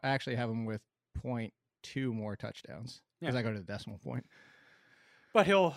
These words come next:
Speaker 2: but Daniel Jones will more than make up for that with his rushing yardage when he's scrambling around for his life and just
Speaker 1: Yeah.
Speaker 2: taking off 'cause he loves to do that.
Speaker 1: And
Speaker 2: Look
Speaker 1: then he trips before he gets to the end zone, <laughs> so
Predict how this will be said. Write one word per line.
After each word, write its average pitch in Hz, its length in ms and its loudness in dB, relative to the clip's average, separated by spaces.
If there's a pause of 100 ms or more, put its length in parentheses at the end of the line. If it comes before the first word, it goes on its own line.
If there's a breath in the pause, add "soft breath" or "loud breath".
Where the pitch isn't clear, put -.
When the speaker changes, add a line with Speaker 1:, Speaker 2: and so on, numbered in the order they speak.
Speaker 2:
but 175 100 4
Daniel 170 240 6
Jones 135 240 2
will 127 60 -2
more 123 260 0
than 120 160 -4
make 110 220 -4
up 110 180 -4
for 104 160 -8
that 104 240 -6
with 107 140 -10
his 98 180 -10
rushing 98 420 -8
yardage 170 480 4
when 139 120 -4
he's 120 100 -4
scrambling 120 420 -4
around 113 280 -4
for 120 100 -6
his 110 140 -6
life 110 180 -2
and 117 80 -8
just 139 100 -2
Speaker 1:
Yeah. 180 60 0
Speaker 2:
taking 160 220 0
off 170 260 -2
'cause 127 100 -6
he 202 80 -6
loves 262 220 -4
to 302 120 -8
do 285 160 -4
that. 107 160 -6
Speaker 1:
And 156 80 4
Speaker 2:
Look 170 80 6
Speaker 1:
then 196 80 6
he 196 40 4
trips - 300 6
before 214 240 6
he 214 80 6
gets 208 160 4
to 214 60 4
the 240 120 4
end 233 140 8
zone, 120 180 2
<laughs> 120 100 -2
so 180 140 6